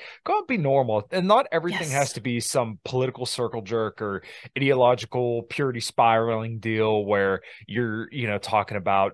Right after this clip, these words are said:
Speaker 1: the latest book you read or something like that. Like, go out and just enjoy. Like, um, I got there with my brother Friday night,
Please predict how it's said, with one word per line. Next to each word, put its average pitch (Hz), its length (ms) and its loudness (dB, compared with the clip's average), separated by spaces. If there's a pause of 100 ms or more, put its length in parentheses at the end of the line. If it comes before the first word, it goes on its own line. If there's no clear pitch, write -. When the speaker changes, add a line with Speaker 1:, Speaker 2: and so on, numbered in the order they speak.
Speaker 1:
the 120 160 -4
latest 113 440 -4
book 107 240 -4
you 107 80 -2
read 101 100 0
or 98 40 -6
something 117 220 -12
like 123 100 -6
that. 123 120 -4
Like, 123 220 -4 (340)
go 302 140 0
out 320 180 4
and 214 140 -4
just - 340 -8
enjoy. 120 640 0
Like, 104 240 -4
um, 92 400 -2 (140)
I 147 140 2
got 135 220 2
there 107 320 -2
with 101 220 -12
my 92 140 -4
brother 98 340 0
Friday 92 320 -6
night, 95 300 -4